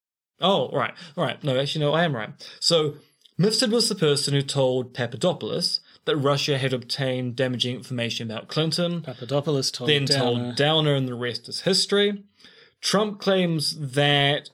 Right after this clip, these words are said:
Speaker 1: Mifsud is not a professor with links to Russia, but rather a Western intelligence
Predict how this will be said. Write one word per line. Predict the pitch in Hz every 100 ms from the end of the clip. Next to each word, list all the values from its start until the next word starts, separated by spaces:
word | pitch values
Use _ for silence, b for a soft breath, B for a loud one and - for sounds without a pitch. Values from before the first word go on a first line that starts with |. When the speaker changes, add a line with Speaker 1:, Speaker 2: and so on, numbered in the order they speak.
| -
Speaker 1:
Mifsud | 156 175 - 170 147
is | 160 131
not | 135 151 160
a |
professor | 147 120 - 185 196 240
with | 214 147
links | 139 147 -
to | 135
Russia, | 139 165 - 240 233 B _
but | 170 165
rather | 147 185 170 170 160 B B
a | 156 139
Western | 123 117 185 - - 226 226 220 -
intelligence | - 175 170 - 180 185 175 - 170 135